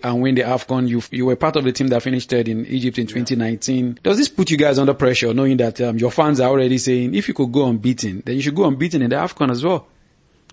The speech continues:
Speaker 2: Yeah, actually, I would say the, we don't have pressure. We believe in the quality of the players.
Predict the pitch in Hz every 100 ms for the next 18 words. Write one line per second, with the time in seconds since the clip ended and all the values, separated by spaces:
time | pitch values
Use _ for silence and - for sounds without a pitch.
0 | - 233 226 156 123 - 135 123 120 107
1 | 101 - 110 101 101 95 95 92 - _
2 | - 92 101 104 95 - 101 - 110 143
3 | _ - 95 92 95 101 95 90 87 95
4 | 95 92 - 95 87 82 95 92 110 117